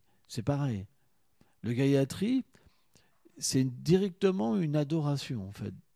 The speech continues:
du Seigneur suprême, du gourou. C'est pas des mantras ordinaires.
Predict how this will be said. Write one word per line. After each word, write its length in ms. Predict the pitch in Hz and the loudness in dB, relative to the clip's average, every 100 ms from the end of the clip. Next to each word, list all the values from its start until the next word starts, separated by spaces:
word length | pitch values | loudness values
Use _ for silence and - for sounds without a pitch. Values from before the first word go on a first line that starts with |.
| _ _ _ - | _ _ _ -12
du 140 | 104 | -8
Seigneur 360 | 101 110 110 104 | -2 -2 -2 -4
suprême, 600 | - 101 - 101 101 107 _ _ _ _ _ _ _ - | -8 -10 -8 -8 -8 -10 _ _ _ _ _ _ _ -10
du 140 | 107 | -8
gourou. 480 | 101 113 104 101 107 - _ _ _ _ _ _ _ _ _ _ _ _ _ _ _ _ - | -2 0 2 0 -4 -10 _ _ _ _ _ _ _ _ _ _ _ _ _ _ _ _ -14
C'est 180 | - - | -6 -2
pas 160 | 214 | -2
des 120 | 247 | -2
mantras 360 | 208 165 - 143 | -2 -2 -2 -4
ordinaires. 520 | 127 117 107 95 92 | -4 -4 -6 -6 -10